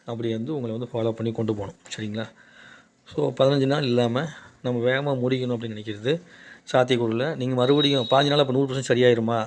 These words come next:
அந்த நூறு பர்சன்ட் சரியாகும்னு சொல்றதுக்கு எப்போதுமே நான் உட-, உடன்படுறது கிடையாது. ஏன்னா, அதுக்கு வாய்ப்புங்கிறது ரொம்ப, ரொம்ப அந்த மாதிரி வார்த்தையை கொடுக்க நான் இறைவன் கிடையாது, சரிங்களா? இறைவன் வேணா நூறு பர்சன்ட் சரி பண்ண முடியும்னு சொல்லலாம். மனிதனாகப்பட்டவன்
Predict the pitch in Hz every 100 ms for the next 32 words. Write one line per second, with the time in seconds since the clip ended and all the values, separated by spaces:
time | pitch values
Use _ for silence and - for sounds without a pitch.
0 | - 123 120 170 170 156 151 127 147 151
1 | 139 123 117 117 107 - 175 - _ _
2 | _ _ - 127 127 151 139 151 135 120
3 | 117 120 - 131 131 123 113 107 101 -
4 | _ _ _ _ _ _ _ - - 135
5 | 131 127 117 120 143 143 131 120 143 127
6 | 131 127 127 180 - - - - - _
7 | - 131 139 156 127 147 151 139 131 147
8 | 131 123 - 123 156 151 123 110 104 -
9 | _ - - 113 107 110 113 - _ _
10 | _ _ _ _ _ 139 151 160 147 147
11 | 143 151 175 151 139 135 151 131 135 127
12 | 127 123 120 117 113 - _ - - -
13 | 123 131 143 139 135 127 120 120 147